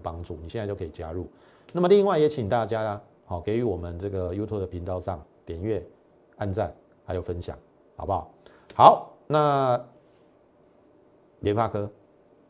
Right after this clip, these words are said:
好，联发科当然它跟台积电有点像，有短破近期的一个低点，可是还好，当天它一根红棒之后回撤没有破，今天又红棒。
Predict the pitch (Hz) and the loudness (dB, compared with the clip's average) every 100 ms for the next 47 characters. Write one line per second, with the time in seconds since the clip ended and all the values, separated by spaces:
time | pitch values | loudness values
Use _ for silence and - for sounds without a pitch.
0 | _ _ _ - 87 85 - _ - - | _ _ _ -8 -6 -6 -14 _ -20 -20
1 | - - 160 226 240 233 226 185 190 - | -12 0 4 6 6 6 4 2 -2 -12
2 | _ - 165 196 165 160 175 170 123 123 | _ -4 0 2 4 2 2 2 4 4
3 | 117 85 123 98 95 131 107 87 87 - | 2 0 -4 0 0 2 2 0 -2 0
4 | 123 107 90 85 - _ - 175 127 101 | 2 2 0 -6 -16 _ -6 -2 -2 -4
5 | - - 92 82 90 - 101 95 87 90 | -10 -12 -10 -8 -10 -6 -2 -2 -2 -6
6 | 101 - 95 87 - 104 98 98 92 - | -12 -6 -6 -6 -8 -8 -8 -8 -8 -6
7 | 151 147 - - _ - 110 165 143 - | -2 -2 -4 -18 _ 0 4 4 4 0
8 | - 147 165 156 147 135 131 127 127 127 | -4 -2 -2 0 -2 0 -2 -2 -4 -6
9 | - 92 107 110 101 104 98 - 92 92 | -4 -4 -2 -2 -4 -4 -4 -4 -6 -4
10 | 107 95 87 - 98 - - - 123 123 | -4 -4 -6 -4 -4 -4 -14 -6 -4 0
11 | 120 87 87 92 85 | 0 -2 -2 -4 -4